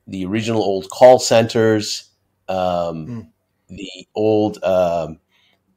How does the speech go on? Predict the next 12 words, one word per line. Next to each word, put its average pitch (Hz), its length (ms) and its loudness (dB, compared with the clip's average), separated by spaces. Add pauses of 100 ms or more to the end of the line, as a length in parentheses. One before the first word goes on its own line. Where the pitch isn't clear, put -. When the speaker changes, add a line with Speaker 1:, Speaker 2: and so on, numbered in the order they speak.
(200)
Speaker 1:
uh, - 220 -8
switching, 123 760 2 (120)
uh, 90 360 -4 (300)
telephone, 113 720 2 (120)
uh, 92 280 -4
me-, 98 160 -6 (300)
uh, 87 320 -4 (840)
call 123 220 4
center 104 260 -2
type, 101 360 -2
uh, 98 160 0 (100)
applications. 98 760 -4